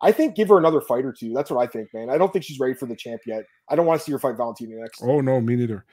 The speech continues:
Speaker 1: You know, I think
Speaker 2: But,
Speaker 1: she'd get
Speaker 2: um,
Speaker 1: destroyed right now if she fought Val-, I'm just being honest, you know. I think she's still good. She beats most of the women, but
Speaker 2: Mm.
Speaker 1: just saying, she's doing this to be a champion, guys, you know. So we have, at this point, she's gonna be ne-, ranked number four. So I
Speaker 2: Yeah, they
Speaker 1: guess,
Speaker 2: di-,
Speaker 1: yeah.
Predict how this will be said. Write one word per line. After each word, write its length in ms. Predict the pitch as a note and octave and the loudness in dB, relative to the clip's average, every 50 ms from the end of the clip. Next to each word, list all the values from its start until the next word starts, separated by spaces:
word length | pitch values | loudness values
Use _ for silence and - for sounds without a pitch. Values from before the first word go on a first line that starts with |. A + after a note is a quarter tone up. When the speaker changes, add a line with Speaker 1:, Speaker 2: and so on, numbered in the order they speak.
| _ - | _ -6
Speaker 1:
You 80 | - C3+ | -2 0
know, 80 | C3+ B2+ | 2 2
I 40 | B2 A2 | 4 4
think 40 | F#2+ | 2
Speaker 2:
But, 60 | E2+ | 2
Speaker 1:
she'd 80 | - C3 | 2 4
get 140 | A#2+ A#2 A2+ | 4 4 4
Speaker 2:
um, 60 | A2 | 4
Speaker 1:
destroyed 320 | G#2+ A2 - C3 B2+ C3+ C3 | 0 -2 -4 0 0 0 0
right 100 | A#2+ A#2 | 0 -2
now 100 | A#2 A#2 | -4 -6
if 80 | A2+ | -8
she 80 | - B2+ | -8 -8
fought 220 | A2+ B2 A#2 G#2+ | -4 -4 -4 -4
Val-, 100 | A2+ G#2+ G#2 | -6 -8 -8
I'm 80 | D3+ | -6
just 140 | D#3+ F3+ - | -8 -6 -4
being 140 | F3 E3 C#3 | -4 -2 0
honest, 340 | A#2+ B2+ C3+ A#2+ A2 - - | 0 0 0 -2 -4 -6 -6
you 60 | C3+ | -4
know. 60 | A#2+ B2 | -4 -4
I 20 | |
think 140 | - G#3+ E3+ | -4 -6 -6
she's 100 | - F3+ | -8 2
still 160 | - G3 D#3 | 2 4 4
good. 240 | B2+ - F3 D#3 - | 4 2 2 2 0
She 80 | D#3+ | -2
beats 260 | C#3 D3 E3+ D3+ - - | -6 -6 -6 -6 2 2
most 220 | D3 D#3 D3+ - | 2 2 2 0
of 60 | - | -6
the 60 | - | -4
women, 300 | A#2+ C3 C3 E3 G3+ G#3 | -4 -2 2 2 0 2
but 320 | D#3+ C#3+ B2 A#2 A2+ - - | 2 0 0 0 -2 -6 -6
Speaker 2:
Mm. 280 | B2+ A#2 A2+ A2 A2 A2+ _ _ _ | -4 -2 -2 -4 -6 -10 _ _ _
Speaker 1:
just 120 | F#3+ - | 0 4
saying, 180 | E4+ A#3+ D3+ B2 | 4 4 4 4
she's 180 | - A3+ G#3+ D3 | 0 0 0 4
doing 300 | - A3 C#4 D#4 C4 G3+ | 4 6 6 6 6 6
this 140 | F3+ - | 4 4
to 60 | - E3+ | 2 -4
be 120 | D3+ E3+ | -2 -2
a 40 | C#3 - | -2 -2
champion, 420 | - E3 E3 E3 - C#3 A2+ A2+ | -2 -2 -2 -2 -2 -6 -8 -8
guys, 300 | G#2+ G#2+ A2+ A#2+ - - | -10 -12 -12 -12 -8 -6
you 60 | C3+ | -4
know. 140 | C3 C3 D3 | -2 -2 -2
So 120 | C#3+ - D3+ | -4 0 0
we 80 | D#3 | 2
have, 180 | D#3 F#3 G#3 A3 - - - _ | 6 6 6 6 4 -6 -12 _
at 120 | - D3+ D3+ | 0 4 4
this 140 | B3+ C4+ - | 4 4 4
point, 280 | - A#3+ B3 F#3+ D3+ | 4 6 6 6 4
she's 100 | E3+ D#3 | 0 2
gonna 140 | D3+ G3 G3+ | 2 4 4
be 100 | G3+ F#3 | 4 2
ne-, 120 | E3+ F3 - | 0 0 2
ranked 160 | D#3 D#3 D#3 | 0 0 2
number 160 | D#3 D#3+ C3+ A#2 | 2 0 0 -2
four. 420 | - - D#3+ D3+ C3 A#2 A2 A2 - _ _ _ _ _ _ _ | -4 0 2 2 2 2 0 -4 -8 _ _ _ _ _ _ _
So 120 | - - D#3 | 4 6 8
I 60 | D3+ | 8
Speaker 2:
Yeah, 40 | C#3 | 10
they 140 | - - D#3 D3+ | 10 8 6 6
Speaker 1:
guess, 40 | C#3 | 2
Speaker 2:
di-, 60 | E3 - - _ _ _ - _ | -2 -6 -6 _ _ _ -10 _
Speaker 1:
yeah. 300 | D3 C#3+ C#3 B2+ A#2+ | 0 2 2 2 -2